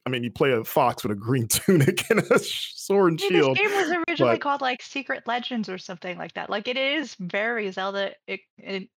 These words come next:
Speaker 2: inspired, and it, it wears that inspiration very much on its sleeve, but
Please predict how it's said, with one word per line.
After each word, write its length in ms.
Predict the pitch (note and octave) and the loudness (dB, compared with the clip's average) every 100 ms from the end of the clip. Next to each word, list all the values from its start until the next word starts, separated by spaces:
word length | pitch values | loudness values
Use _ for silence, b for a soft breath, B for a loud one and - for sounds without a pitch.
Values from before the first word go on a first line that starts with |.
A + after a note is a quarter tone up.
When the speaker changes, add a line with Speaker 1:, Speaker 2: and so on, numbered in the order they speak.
| - | -8
Speaker 2:
inspired, 640 | G3+ - A#3+ C#4 C4+ B3+ | -6 -4 -2 0 0 0
and 120 | A3 | -2
it, 140 | G#3 - | -6 -6
it 200 | G3 F#3+ _ - G#3+ | -6 -6 _ -16 -8
wears 440 | G3+ G#3 G#3 G3+ | -4 -2 -2 -2
that 200 | G3 F#3 | -4 -4
inspiration 560 | F#3+ G3 - F3+ - F3 | -6 -8 -6 -6 -6 -6
very 200 | G#3 A#3 | -4 -2
much 200 | G3+ - | -2 -4
on 140 | E3 | -10
its 180 | E3+ - | -10 -14
sleeve, 460 | - - - F#3+ - | -18 -14 -14 -14 -14
but 220 | - F3+ | -6 -6